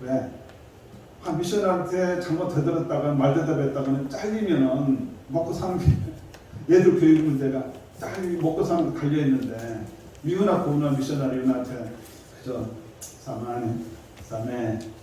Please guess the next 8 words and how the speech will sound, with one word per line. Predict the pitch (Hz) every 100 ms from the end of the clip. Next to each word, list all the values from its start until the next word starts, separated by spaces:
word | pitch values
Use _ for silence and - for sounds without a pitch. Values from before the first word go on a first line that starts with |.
| - - - - - - - - - - - - - - - - - - - - - - - - -
그런 | - 214 208 208
모습을 | 156 160 175 175 147
보면은 | 135 135 135 143 104 - - - -
내가 | 139 160 185
가지고 | - 143 147
있는 | 135 135 131
저 | - 113 -
돈이라든가 | 131 135 135 104 107 101